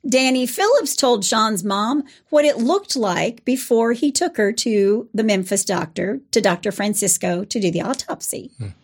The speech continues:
Speaker 1: And Sean's mother is like, "Ho-, hold up, hold up, hold up.
Speaker 2: Yeah.
Speaker 1: This is all happening too fast.
Speaker 2: Right.
Speaker 1: Please don't do an autopsy on her. Please do not cut her up. I want to see her.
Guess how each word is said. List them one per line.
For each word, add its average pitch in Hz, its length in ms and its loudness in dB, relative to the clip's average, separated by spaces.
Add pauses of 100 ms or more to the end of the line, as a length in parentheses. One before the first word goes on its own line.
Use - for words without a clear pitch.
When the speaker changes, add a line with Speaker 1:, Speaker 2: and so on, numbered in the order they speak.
(280)
Speaker 1:
And 294 220 2
Sean's 359 440 2
mother 294 540 2
is 262 180 0
like, 262 360 0 (360)
"Ho-, 415 260 0
hold 359 340 2
up, - 320 -2 (120)
hold 349 360 2
up, 202 120 0
hold 190 260 0
up. - 180 -4
Speaker 2:
Yeah. 135 320 -4 (160)
Speaker 1:
This 339 180 2
is 359 140 2
all 302 320 4
happening 226 840 0 (300)
too 311 240 4
fast. - 480 -6
Speaker 2:
Right. 92 260 -12 (440)
Speaker 1:
Please 392 360 4
don't 320 280 2
do 254 160 2
an 226 160 0
autopsy 180 580 -4
on 175 180 0
her. 165 380 -2 (160)
Please 349 300 4
do 359 160 2
not 294 240 2
cut 214 220 -2
her 180 220 -2
up. 170 320 -4
I 202 200 -2
want 233 400 0
to 240 140 0
see 202 460 -4
her. - 380 -12